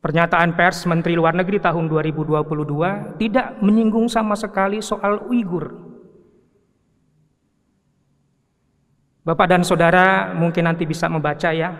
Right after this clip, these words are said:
dalam pernyataan pers Menteri Luar Negeri tahun dua ribu dua puluh dua itu, ada di sana disebut, Indonesia akan mendukung perjuangan rakyat Palestina.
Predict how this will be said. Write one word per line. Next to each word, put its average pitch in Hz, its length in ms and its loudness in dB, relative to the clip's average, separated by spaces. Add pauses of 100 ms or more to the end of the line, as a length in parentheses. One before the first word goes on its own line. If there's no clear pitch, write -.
dalam 160 320 0
pernyataan 202 480 0
pers 202 240 0
Menteri 185 240 0
Luar 175 240 0
Negeri 165 240 -4
tahun 165 320 -2
dua 156 80 -4
ribu 165 240 -6
dua 185 160 -2
puluh 165 220 -8
dua 151 180 -6
itu, 208 320 -10 (960)
ada 247 240 2
di 240 80 6
sana 254 240 4
disebut, 220 640 0 (960)
Indonesia 170 480 2
akan 180 320 2
mendukung 175 400 0
perjuangan 160 480 0
rakyat 165 240 -4
Palestina. 147 560 -6